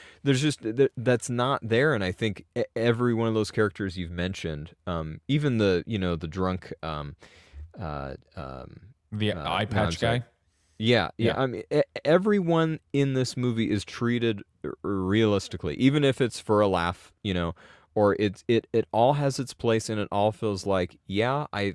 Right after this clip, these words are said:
Speaker 1: I think that might be how that would go in, in real life. Oh, of course, I'm, I'm saying that with the big caveat of this is presented as a movie from nineteen fifty-two.
Speaker 2: Sure.
Speaker 1: So it's not, like, hyper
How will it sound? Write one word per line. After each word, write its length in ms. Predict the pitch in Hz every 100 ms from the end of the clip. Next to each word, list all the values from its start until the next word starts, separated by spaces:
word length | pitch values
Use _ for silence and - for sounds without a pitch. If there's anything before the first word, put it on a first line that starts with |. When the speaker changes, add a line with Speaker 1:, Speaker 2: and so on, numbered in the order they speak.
| _ -
Speaker 1:
I 140 | 92
think 320 | - 127 139
that 220 | 110 107 107
might 260 | 104 107
be 160 | 101 98
how 180 | 101 95
that 180 | 92 80
would 160 | 82
go 260 | 85 69 - _ _ _ _
in, 240 | - 82 80
in 140 | 90 82
real 180 | 78
life. 240 | 71 71 -
Oh, 80 | 120
of 80 | 104
course, 260 | 110 98
I'm, 220 | 95 92 -
I'm 180 | 90 87
saying 240 | - 104 95
that 140 | 82
with 80 | 90
the 80 | 80
big 200 | 95 85
caveat 580 | 90 87 87 82 80 82
of 320 | 82 78 82
this 200 | 85 -
is 140 | 80
presented 540 | - 87 85 80 78 76
as 220 | 82 78
a 60 | 80
movie 340 | 87 82 78
from 180 | - 85
nineteen 360 | 78 - 80 -
fifty-two. 640 | 82 - 71 - 78 65
Speaker 2:
Sure. 360 | - 113 78 69 -
Speaker 1:
So 480 | - 90 76 71 -
it's 280 | 90 - 95
not, 260 | 87 82
like, 380 | 82 78 76 - _
hyper 640 | - 95 - 90 80 78